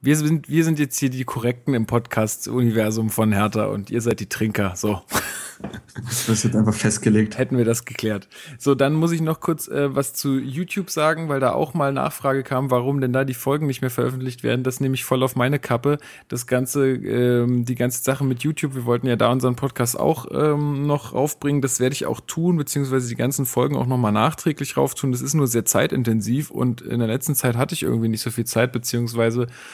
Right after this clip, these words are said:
Speaker 1: ähm, jetzt, wo der Sommer da ist, äh, wollte ich nicht in der Bude hocken und irgendwelche YouTube-Videos erstellen. Das werde ich aber auf jeden Fall nachholen und dann versuchen, auch wirklich zu jeder Folge wieder, ähm, das dann auch gleich zu machen.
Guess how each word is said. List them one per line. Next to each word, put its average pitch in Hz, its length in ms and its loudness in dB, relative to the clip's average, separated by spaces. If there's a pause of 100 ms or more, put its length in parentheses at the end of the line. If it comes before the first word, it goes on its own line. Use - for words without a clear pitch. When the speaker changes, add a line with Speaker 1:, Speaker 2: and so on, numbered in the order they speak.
(220)
Speaker 1:
ähm, 117 600 4
jetzt, 117 260 0
wo 120 80 4
der 113 140 4
Sommer 120 260 2
da 117 240 2
ist, 123 240 0
äh, 107 260 -4
wollte 113 200 -2
ich 120 80 -8
nicht 120 160 -2
in 113 60 0
der 113 60 0
Bude 120 300 0
hocken 113 220 -2
und 107 100 -4
irgendwelche 110 840 0
YouTube-Videos 113 760 0
erstellen. 113 600 0 (360)
Das 110 160 -2
werde 127 200 6
ich 143 80 4
aber 131 140 6
auf 123 120 2
jeden 131 160 4
Fall 120 140 4
nachholen 127 400 4
und 120 80 -2
dann 123 160 0
versuchen, 127 400 -2
auch 120 200 0
wirklich 123 280 -6
zu - 100 0
jeder 117 240 4
Folge 117 400 0
wieder, 107 580 2
ähm, 107 460 -4 (600)
das - 180 -6
dann 113 160 -4
auch 98 160 -2
gleich 113 240 2
zu - 140 0
machen. 117 380 0